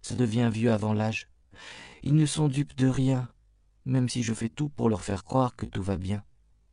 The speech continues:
Mais j'ai tout de suite remarqué lors de la première permission de Jean qu'ils ne l'avaient pas reconnu, qu'ils en avaient presque peur. J'ai vu, et Jean aussi, qu'ils n'osaient sauter au cou de cet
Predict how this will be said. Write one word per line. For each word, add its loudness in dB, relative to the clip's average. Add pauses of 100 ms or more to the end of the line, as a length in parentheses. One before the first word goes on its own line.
(640)
Mais 6
j'ai 6
tout 2
de -10
suite 2
remarqué 4
lors 4
de 2
la 2
première 2
permission 0
de 2
Jean 2 (500)
qu'ils 2
ne 6
l'avaient 4
pas 2
reconnu, -2 (340)
qu'ils 2
en 4
avaient 2
presque -2
peur. -4 (800)
J'ai 4
vu, 2 (220)
et 2
Jean 4
aussi, 0 (340)
qu'ils 2
n'osaient 4
sauter 0
au 4
cou 2
de 2
cet -2